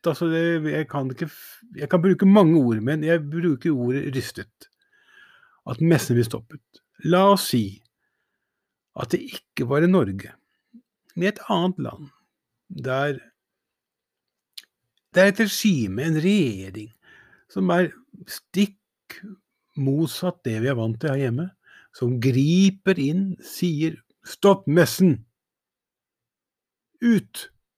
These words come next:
Steng kirken!» Hvordan ville vi reag-, reagert da? Jo, da ville vi sagt at det var forfulgte kristne. Nå skal jeg ikke trekke de paralleller.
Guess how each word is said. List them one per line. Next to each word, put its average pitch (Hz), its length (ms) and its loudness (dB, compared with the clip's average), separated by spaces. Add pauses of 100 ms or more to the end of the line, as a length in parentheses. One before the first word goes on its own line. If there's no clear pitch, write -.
(280)
Steng 202 440 -2
kirken!» 123 500 0 (1900)
Hvordan 127 240 -8
ville 151 220 -4
vi 170 100 -4
reag-, 165 300 -4
reagert 156 420 -4
da? 202 160 -4
Jo, 123 140 -2
da 107 180 -6
ville 139 240 -4
vi 180 80 -4
sagt 110 320 -8
at 110 120 -12
det 107 120 -6
var 98 380 -8 (920)
forfulgte 160 680 2
kristne. 170 560 -2 (640)
Nå 117 80 -8
skal 117 220 -4
jeg 117 80 -6
ikke 127 160 -6
trekke 123 340 -2
de 113 140 0 (100)
paralleller. 110 640 -4